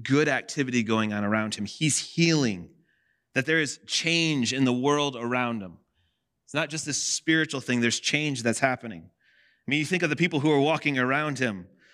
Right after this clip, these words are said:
with diseases and pain and seizures and demon possession. And it says that he healed them.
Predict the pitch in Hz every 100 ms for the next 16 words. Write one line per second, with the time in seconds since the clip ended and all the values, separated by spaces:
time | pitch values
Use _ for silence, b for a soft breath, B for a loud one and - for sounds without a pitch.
0 | b 117 113 135 110 156 156 139 113 117
1 | 101 B - - 160 160 151 127 107 -
2 | - 170 165 131 131 120 107 104 101 156
3 | 170 160 123 120 123 117 - 107 - B
4 | B - 117 160 151 127 - - 170 113
5 | 85